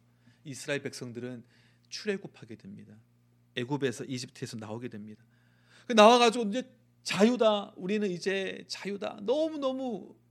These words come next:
좋고 모든 것이 다 끝난 것 같았는데 아니었습니다.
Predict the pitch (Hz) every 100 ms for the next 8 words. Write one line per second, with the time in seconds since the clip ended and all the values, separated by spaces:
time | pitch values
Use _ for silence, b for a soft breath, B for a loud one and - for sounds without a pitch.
0 | _ - 170 - _ _ 196 175 160 -
1 | 147 170 185 170 - 127 - 196 196 185
2 | 147 117 139 131 120 143 123 110 b b
3 | b b - 101 110 107 120 113 104